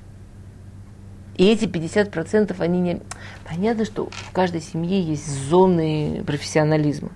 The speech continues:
Понятно, что есть зоны профессионализма жены, есть зоны профессионализма мужа. В каждой семье, наверное, есть зоны, которые даже, а, мы не, не обговариваем.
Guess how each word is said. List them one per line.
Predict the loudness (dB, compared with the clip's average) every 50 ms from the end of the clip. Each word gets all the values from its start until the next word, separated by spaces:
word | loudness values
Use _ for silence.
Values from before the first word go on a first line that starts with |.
| -12 -18 -18 -18 -18 -18 -18 -18 -16 -16 -16 -18 -12 -2
Понятно, | 4 6 6 6 6
что | 4 2 -2
есть | -4 -2 0 0
зоны | 0 0 0
профессионализма | -2 -4 -8 -6 -4 0 0 2 2 2 0 0 -2 -2
жены, | 0 4 4 6 6 6
есть | 6 4 2
зоны | -2 -4
профессионализма | -4 -4 -4 -2 -2 0 0 0 0 0
мужа. | 4 6 6 6 6 4 2 0 -2 -6 -16 -18 -18 -18 -16 -16 -16 -16 -16 -16 -16 -16 -6
В | 2
каждой | 4 6 6 6 6 4
семье, | 4 2 2 4 6 6 6
наверное, | 4 4 2 0 0 -2 -2
есть | 0 0 0 -2 -2 -10 -18 -18 -18 -18 -14 -8
зоны, | -2 4 6 6 8 8 6 4
которые | 2 0 0 0 2 2 2 4 4 4
даже, | 4 4 4 4 0 0 -2 -6 -14 -16 -16 -16 -18 -18 -18 -18 -18 -18 -18 -18 -18 -18 -18 -18 -18 -16 -18 -18 -16 -14 -12 -12 -12 -12 -10 -8 -6
а, | -4 -4 -4
мы | -4 -2 0 0 2
не, | 2 4 4 4
не | 6 6 6
обговариваем. | 6 6 6 6 6 6 6 8 8 8 8 8 6 6 6 4 4 2 0 -2 -4 -6